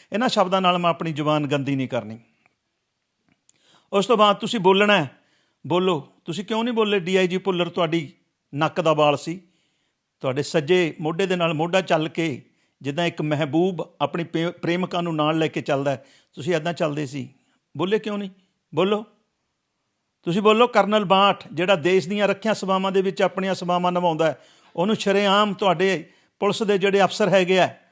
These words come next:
ਉਹ ਕੁੱਟ ਦਿੰਦੇ ਆ ਉਹਦੇ ਜਵਾਨ ਲੜਕੇ ਦੇ ਸਾਹਮਣੇ। ਤੁਹਾਡੀ ਜ਼ੁਬਾਨ ਕਿਉਂ ਨਹੀਂ ਖੁੱਲ੍ਹਦੀ?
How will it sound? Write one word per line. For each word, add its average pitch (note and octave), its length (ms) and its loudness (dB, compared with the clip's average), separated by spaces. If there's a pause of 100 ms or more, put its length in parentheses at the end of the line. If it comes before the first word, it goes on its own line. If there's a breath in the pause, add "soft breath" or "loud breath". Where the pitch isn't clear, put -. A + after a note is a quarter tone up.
(140)
ਉਹ F#3+ 100 -4
ਕੁੱਟ A#3+ 260 -4
ਦਿੰਦੇ F#3+ 320 2
ਆ D3 120 2 (840)
ਉਹਦੇ F#3+ 160 2
ਜਵਾਨ F#3+ 380 4
ਲੜਕੇ F#3 260 2
ਦੇ E3+ 100 0
ਸਾਹਮਣੇ। E3+ 420 -4 (140)
ਤੁਹਾਡੀ D#3+ 180 -6
ਜ਼ੁਬਾਨ E3 340 -6
ਕਿਉਂ F#3+ 160 -8
ਨਹੀਂ E3 120 -8
ਖੁੱਲ੍ਹਦੀ? D#3+ 280 -10